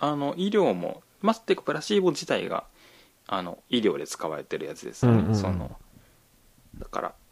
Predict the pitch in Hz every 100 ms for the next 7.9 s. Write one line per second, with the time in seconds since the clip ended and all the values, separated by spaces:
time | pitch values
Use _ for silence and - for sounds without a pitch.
0 | - - 104 90 87 - - 80 67 -
1 | - - - - - - - 131 139 110
2 | 117 - - 180 165 - 113 90 - -
3 | 123 123 123 117 110 110 - _ _ _
4 | _ _ _ - 127 117 - - - 110
5 | 92 82 - _ - 87 85 - - -
6 | - 127 120 113 101 101 - 131 131 123
7 | 95 87 107 98 - 92 90 87